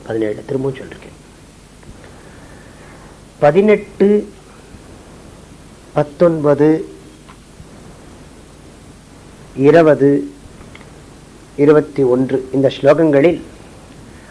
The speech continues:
அனைத்தும் மாயத் தோற்றமே என்பதை பல்வேறு கோணங்களில் தெளிவுபடுத்தினார். இது ஒரு கனவு, இது ஒரு செவுற்றில் எழுதிய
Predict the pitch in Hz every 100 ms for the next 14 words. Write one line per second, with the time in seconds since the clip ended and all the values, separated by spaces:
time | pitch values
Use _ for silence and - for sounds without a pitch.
0 | - - 117 139 160 - - 196 220 -
1 | - - - - - 113 113 123 143 139
2 | - 147 147 - 156 170 180 135 123 120
3 | 120 120 - - - - - - - 135
4 | 143 151 147 131 - 135 143 123 131 156
5 | 131 127 123 117 - - - - - -
6 | - - - - - - 135 131 120 113
7 | 117 120 131 151 190 - - - - -
8 | - - - - - - - - 151 151
9 | 143 135 123 - 160 190 - 160 147 143
10 | 139